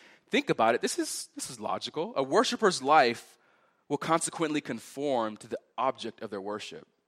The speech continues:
A worshiper's life will consequently conform to the object of their worship. If they're worshiping God, consequent, the consequent results of that are to conform to the likeness of the God they're worshiping. Amen?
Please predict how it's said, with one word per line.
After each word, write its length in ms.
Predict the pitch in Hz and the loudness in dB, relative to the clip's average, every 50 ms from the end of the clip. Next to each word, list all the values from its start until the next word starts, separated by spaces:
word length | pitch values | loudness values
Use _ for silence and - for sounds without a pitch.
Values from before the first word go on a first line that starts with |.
| _ _ _ _ _ _ _ _ _ - _ | _ _ _ _ _ _ _ _ _ -8 _
A 60 | 131 | -4
worshiper's 560 | 127 151 202 247 - - 277 - 202 170 147 | 2 6 6 6 6 4 6 6 4 4 8
life 280 | 151 170 175 160 147 - - - - - | 8 8 8 8 8 4 -4 -16 -12 -4
will 80 | - 143 | -2 0
consequently 540 | - 180 180 190 - - 180 165 160 156 - | 4 6 4 4 4 0 0 2 2 2 0
conform 840 | - - 120 - - - 151 160 175 170 147 139 127 120 127 139 - _ _ _ _ _ _ _ _ | -2 -6 -6 -6 -10 -6 -2 2 4 4 6 4 4 2 -2 -8 -14 _ _ _ _ _ _ _ _
to 80 | - 135 | -10 -8
the 120 | 123 131 - | -8 -8 -8
object 500 | - 120 147 165 151 - 120 117 - - - | -4 0 2 2 2 0 -4 -6 -6 -4 -8
of 120 | 123 117 | -8 -4
their 120 | 120 123 120 | -4 -6 -4
worship. 580 | 120 127 139 147 - - - - - - - _ _ _ _ _ _ _ _ - | -2 -2 -4 -2 -4 -6 -10 -10 -14 -16 -20 _ _ _ _ _ _ _ _ -8
If 80 | - | 2
they're 140 | - 302 349 | 4 4 4
worshiping 640 | 208 156 165 185 233 254 - 220 - - 156 139 127 | 6 4 6 6 6 6 4 -2 -2 -2 -2 0 2
God, 400 | 143 160 170 151 123 117 113 - - - - - _ _ _ _ _ _ _ | 4 6 6 8 6 6 4 -2 -10 -20 -20 -20 _ _ _ _ _ _ _
consequent, 460 | - 214 - - - - - 240 - | 0 0 0 0 0 -4 -6 -4 -4
the 60 | 156 | -4
consequent 400 | - - 208 233 233 - 226 160 | 0 4 4 4 4 4 0 2
results 420 | 160 143 131 139 156 196 214 - 156 | 2 2 6 8 8 8 8 4 -2
of 100 | 127 117 | -2 2
that 260 | 143 160 156 135 - - | 4 6 6 4 4 6
are 260 | 131 131 123 117 117 | 6 8 8 6 6
to 100 | - - | 2 -4
conform 480 | - 123 113 - - - 143 135 135 127 | -8 -8 -8 -8 -6 -2 0 0 0 0
to 120 | 120 117 | -2 -4
the 60 | 113 | -2
likeness 400 | 110 117 123 - 107 110 104 - | 0 0 0 0 -2 -6 -10 -10
of 60 | - | -10
the 80 | - 107 | -12 -8
God 220 | - 104 101 101 | -4 -4 -4 -4
they're 60 | 95 87 | -4 -8
worshiping. 480 | 92 95 92 - - - - - - - _ _ _ _ - | -10 -10 -10 -10 -12 -14 -14 -20 -20 -20 _ _ _ _ -10
Amen? 340 | 113 110 113 117 131 202 | -4 -2 0 0 0 -2